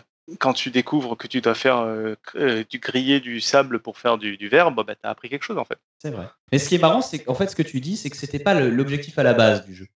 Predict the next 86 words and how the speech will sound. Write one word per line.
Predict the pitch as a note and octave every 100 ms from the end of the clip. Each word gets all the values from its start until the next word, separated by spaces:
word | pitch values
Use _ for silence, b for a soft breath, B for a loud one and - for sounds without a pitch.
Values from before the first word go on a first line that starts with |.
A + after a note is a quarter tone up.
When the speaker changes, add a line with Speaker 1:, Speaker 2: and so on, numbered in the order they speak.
| -
Speaker 1:
Ah | F#3
oui, | A3+
complètement. | - B2+ E3+ D3
Speaker 2:
Euh, | A2+
ils | B2
Speaker 1:
Je |
Speaker 2:
sont | D#3
Speaker 1:
suis, | C#3
Speaker 2:
pas | F3
Speaker 1:
ça, |
je | D#3+
suis | E3
Speaker 2:
rendus | D3+
Speaker 1:
d'accord | F3+
Speaker 2:
compte | E3+
Speaker 1:
avec | -
Speaker 2:
que | C3+
Speaker 1:
ce |
Speaker 2:
ça | C3+
allait | A#2+
Speaker 1:
que | A2+
tu | B2+
as |
dit |
sur | B2
Speaker 2:
servir |
Speaker 1:
le | G#2+
Speaker 2:
à |
Speaker 1:
fait | D3+
Speaker 2:
ça. | - -
Speaker 1:
que, |
ouais. | G#2+
Speaker 2:
Voilà. | B2 G#2+ - _ _ _ -
C'est | E3
là | G3+
la | F3
différence | D#3+ - F3 D#3+
avec | D3
le | C#3
serious | C#3 B2
game, | C3
c'est | A#2+ B2
qu'on | A#2+
essaye | C3+ C#3+ F3+
de | D3+
faire | - C3
quelque | C3
chose | - C#3+
qui | B2
va | A2+
apprendre | G#2 A2+
avec, | G#2+ -
euh, | D2+ A1+ _ _ _ -
des | F#2
choses, | - F#3+ G#3 C3+
mais | A#2+ A#2+ A#2 A#2 G2
dans, | A#2+ A#2+
dans | A#2+ A#2
Minecraft, | A#2+ A#2 F#3 -
par | B2
exemple, | G#3+ A3
c'était | - B2+
pas | - C4+
du | F#3 D#3+
tout | F#3
l'objectif, | C#3 B2+ F3+ -
mais | C3
c'est | B2 C3
devenu | B2+ G3
comme | A#3 E3
ça. | B2+ - _ _ -
Et |
c'est | A#2
vachement | B2 - A3+
bien. | E3+ - - _ _ _ C3+
Là, | F#3
bon, | F3+
il | E3
y |
a | C#3+
un | A#2+
vrai | F#3
exemple | F3+ D#3 A#3 -
qui | - B2
pourrait | C#3 F#3+
être | G#3+